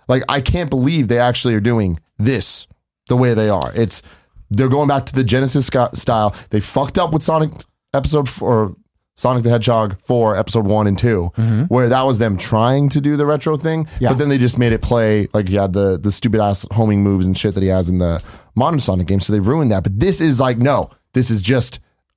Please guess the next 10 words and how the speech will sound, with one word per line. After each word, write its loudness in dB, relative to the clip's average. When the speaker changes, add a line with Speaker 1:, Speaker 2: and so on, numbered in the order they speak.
Speaker 1:
classic 0
Sonic, 0
more 2
of 2
it, 0
and 2
it's 0
being 2
made 2
by, 2